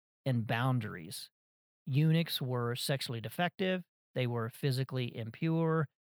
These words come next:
And so they were perceived to be at the very bottom of society and th-, at the bottom of this purity system. They were excluded from full participation in religious life,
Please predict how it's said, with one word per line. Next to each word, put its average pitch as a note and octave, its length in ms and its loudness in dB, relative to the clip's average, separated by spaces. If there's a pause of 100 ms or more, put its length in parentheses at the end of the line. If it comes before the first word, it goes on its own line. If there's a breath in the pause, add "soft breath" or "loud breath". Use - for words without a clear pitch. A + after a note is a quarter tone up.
(140)
And C#3+ 140 0
so D3+ 100 2
they C#3 260 4
were E3 320 2 (420)
perceived C#3 440 2
to C3 60 2
be C3 100 2
at A#2+ 80 -2
the C3 60 -4
very C3 260 2
bottom B2+ 640 0 (180)
of A#2+ 240 0
society A2+ 640 -2
and G#2 240 -6
th-, - 140 -6
at B2 140 -2
the A#2+ 80 0
bottom A#2+ 360 0
of A2+ 100 0
this A2+ 220 -6
purity A#2+ 360 -4
system. B2 540 -4 (560)
They C#3+ 200 2
were C3 100 2
excluded D3 540 -2
from B2+ 240 -2
full C#3+ 340 -2
participation C#3 920 0
in A2+ 200 -4
religious B2+ 460 -4
life, D#3+ 360 2